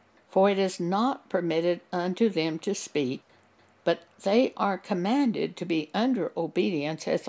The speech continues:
also saith the law. And if they will learn anything,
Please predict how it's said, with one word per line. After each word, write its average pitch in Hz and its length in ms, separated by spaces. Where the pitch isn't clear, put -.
also 196 540
saith 180 680
the 156 100
law. 165 520
And 170 200
if 302 300
they 233 160
will 196 240
learn 226 360
anything, 143 880